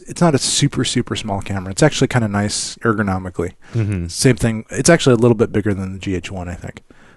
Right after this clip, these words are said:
Speaker 1: just slightly.
Speaker 2: Yeah.
Speaker 1: Um, and I think that's, in a way, it's, it fits your hand, you know, at least just as well.
Speaker 2: Sure.
Speaker 1: The Sony, the Sony A seri-, series are all kind of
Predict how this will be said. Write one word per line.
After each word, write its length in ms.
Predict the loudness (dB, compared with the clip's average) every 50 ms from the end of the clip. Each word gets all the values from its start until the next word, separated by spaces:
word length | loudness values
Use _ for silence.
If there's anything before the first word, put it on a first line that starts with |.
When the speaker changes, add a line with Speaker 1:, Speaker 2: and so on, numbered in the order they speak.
| -20 -12
Speaker 1:
just 160 | -8 -6 -6 -2
slightly. 380 | -2 -2 -2 -2 -4 -8 -8 _ _ _ _
Speaker 2:
Yeah. 240 | 6 6 6 6 2 -6 -18 _ -8
Speaker 1:
Um, 280 | -2 -2 -2 -2 -4 -10 -16 -14 -4 2
and 100 | 4 4
I 80 | 6
think 140 | 6 4 6
that's, 380 | 6 4 4 4 0 -4 -4 -8 _ _ _ _
in 100 | 2 2
a 60 | 2
way, 160 | 4 4 4
it's, 260 | 2 2 -2 -8 -6 -6
it 140 | -6 -2 0
fits 200 | -2 0 0 -2
your 100 | -6 -4
hand, 480 | -4 -2 -2 -2 -4 -6 -12 -14 -20 -20 _ _ _ _ _ -20 _ _ -20
you 160 | _ -10 -8 -6
know, 80 | -6
at 380 | -6 -8 -12 -18 -18 -16 -2 0
least 180 | 0 0 0
just 160 | -2 -6 -6 -6
as 100 | -6 -4
well. 300 | -2 0 0 0 -2 -4 -10 -18 -12
Speaker 2:
Sure. 200 | 0 4 4 6 6
Speaker 1:
The 60 | 6
Sony, 580 | 4 4 4 4 6 6 6 6 4 4 2 -4 0 _
the 60 | 2
Sony 300 | 4 4 4 4 4 2 2
A 140 | 4 4 4
seri-, 480 | 2 0 -2 2 4 4 6 4 4 2
series 380 | 2 4 6 8 8 8 6
are 100 | 6 4
all 140 | 4 4 2
kind 200 | 0 -2 -2 -2
of 260 | -2 -4 -4 -10 _